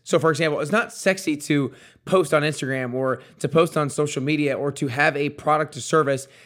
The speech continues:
that tells you to just eat more vegetables or to eat more real foods or to eat clean meat, right? 'Cause it's like, it's, it's boring things. It's things that you've heard before. And the problem is, if people are promoting what you've heard before,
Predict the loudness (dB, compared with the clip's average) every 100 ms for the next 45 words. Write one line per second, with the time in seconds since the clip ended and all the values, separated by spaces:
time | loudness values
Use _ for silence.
0 | _ -4 2 2 2 2 0 -2 -2 -2
1 | 0 -2 -2 -2 0 -2 -2 -8 -8 -12
2 | -18 -16 -2 2 4 2 -2 -10 -4 -2
3 | -2 0 0 2 2 0 0 -2 -2 -2
4 | -6 -4 -2 -2 -6 -4 -6 -6 -4 -2
5 | 0 -2 -4 -2 0 0 -6 -4 -6 -6
6 | _ _ -4 -4 -4 -8 -6 -6 -2 0
7 | 2 2 0 -2 -2 -2 -4 -6 -4 -2
8 | -2 -2 -4 -4 -4 -2 -2 -4 -10 -4
9 | -2 -2 -8 -16 _ -20 -8 -4 -4 0
10 | 0 2 0 -2 -4 -4 -4 -4 _ _
11 | _ _ _ _ _ _ _ _ _ -4
12 | -2 0 -2 -2 -2 2 2 2 0 0
13 | 0 -2 -4 -6 -6 -2 0 -2 -4 -8
14 | -8 -4 0 0 0 -4